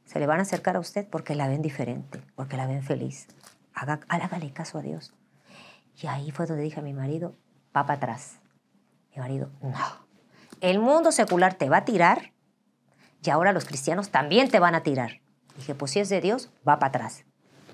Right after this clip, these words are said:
Y me preparé. Y va para atrás. Claro, ya modifiqué muchas cosas. Ya no era la Madonna mexicana, ya no me tocaba los senos, ya no me tocaba aquí.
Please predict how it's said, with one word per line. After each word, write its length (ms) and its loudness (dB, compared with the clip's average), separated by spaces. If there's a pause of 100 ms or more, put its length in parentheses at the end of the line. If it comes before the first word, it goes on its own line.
(160)
Y 100 -4
me 120 -4
preparé. 420 -8 (580)
Y 100 -6
va 100 0
para 100 0
atrás. 320 -6 (840)
Claro, 340 2 (120)
ya 280 0 (300)
modifiqué 520 0
muchas 300 -6
cosas. 520 -8 (720)
Ya 120 0
no 80 0
era 120 2
la 80 2
Madonna 360 0
mexicana, 520 0
ya 160 0
no 60 -2
me 80 -4
tocaba 340 0
los 140 -4
senos, 260 -2
ya 100 0
no 80 -2
me 100 -2
tocaba 340 0
aquí. 300 -2